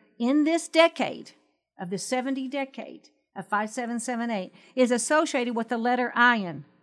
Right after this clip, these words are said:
Now, the letter Ayin was originally associated with the picture of an eye.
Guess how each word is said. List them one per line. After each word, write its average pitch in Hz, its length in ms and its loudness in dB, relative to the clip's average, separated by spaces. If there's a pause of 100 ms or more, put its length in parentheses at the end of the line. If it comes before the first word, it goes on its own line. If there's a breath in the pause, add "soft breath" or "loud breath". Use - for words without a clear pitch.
(460)
Now, 226 200 6
the 233 160 4
letter 277 460 2 (100)
Ayin 294 560 4
was 226 260 0
originally 262 580 0
associated 247 600 -2
with 208 120 -8
the 185 80 -4
picture 285 540 -4
of 208 160 -4
an 208 220 -4
eye. 196 340 -6